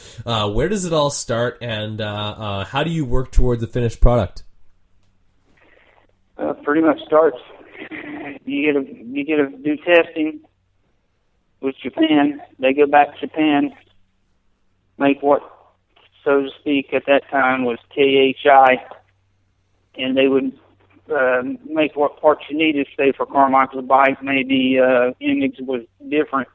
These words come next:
Speaker 2: and you get the bike, but then as soon as you got it, you tore it down the frame, you did everything that you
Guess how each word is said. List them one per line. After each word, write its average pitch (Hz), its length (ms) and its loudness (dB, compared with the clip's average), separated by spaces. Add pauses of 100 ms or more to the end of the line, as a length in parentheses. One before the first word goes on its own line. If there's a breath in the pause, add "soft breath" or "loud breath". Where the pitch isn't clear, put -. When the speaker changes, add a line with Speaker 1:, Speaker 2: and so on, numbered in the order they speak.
(920)
Speaker 2:
and 131 400 -2
you 135 140 0
get 139 180 -6
the 135 60 -6
bike, 143 380 2 (340)
but 131 200 -14
then 143 340 2
as - 60 -18
soon 143 140 0
as 127 120 -6
you 127 100 -8
got 151 260 4
it, 127 120 0 (240)
you 123 100 -12
tore 139 300 2
it 135 60 -14
down 135 240 2
the 123 40 -6
frame, 143 400 0
you 123 80 -2
did 123 240 -4
everything 127 500 -2
that 240 140 -16
you - 220 -10